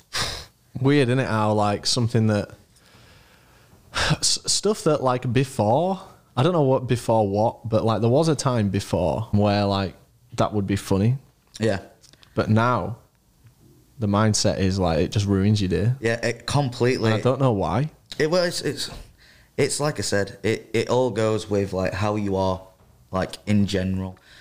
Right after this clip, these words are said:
Speaker 1: 'Cause that term is, if I say to you, "How are you?" You go, "Yeah, not bad."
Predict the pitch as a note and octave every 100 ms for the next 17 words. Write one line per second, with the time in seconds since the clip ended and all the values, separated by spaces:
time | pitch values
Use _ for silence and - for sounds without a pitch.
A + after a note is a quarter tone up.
0 | - - A2 A#2+ B2 - C3+ B2 A2+ B2+
1 | C3+ D3 - B2+ B2 A2+ F#2 - D3+ D3
2 | C3+ G#2 G2 G2+ E3 D3+ A2 - F#2 F#2